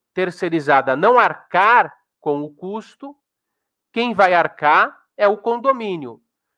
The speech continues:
Mas a partir do momento em que o empregador, eh, se confunde, eles passam a ser solidários. Então, a partir do momento que o, que o empregado vai dar ordens, a partir do momento em que o zelador,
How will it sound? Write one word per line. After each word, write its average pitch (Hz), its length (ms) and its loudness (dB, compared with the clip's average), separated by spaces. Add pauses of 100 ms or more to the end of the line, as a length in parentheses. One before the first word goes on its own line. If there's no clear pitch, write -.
(120)
Mas 208 340 0
a 233 60 0
partir 233 400 -4
do 285 80 -8
momento 185 500 -2
em 165 60 -14
que - 100 -18
o 196 60 -10
empregador, 190 1200 0 (480)
eh, 151 160 -6
se 196 220 -12
confunde, 208 960 -10 (1300)
eles 226 260 -2
passam 208 400 2
a - 20 -10
ser 233 160 -10
solidários. 202 760 -2
Então, 151 280 -2
a 190 60 0
partir 190 220 -2
do 247 80 -4
momento 226 220 -4
que 214 80 -16
o, 196 160 -8
que - 320 -18
o - 20 -6
empregado 190 760 0
vai 175 200 -2
dar 143 220 2
ordens, 135 680 -2 (200)
a 143 100 -8
partir 165 380 -4
do 247 120 -12
momento 180 720 -4
em 170 120 -10
que 180 140 -14
o 160 60 -10
zelador, 180 840 2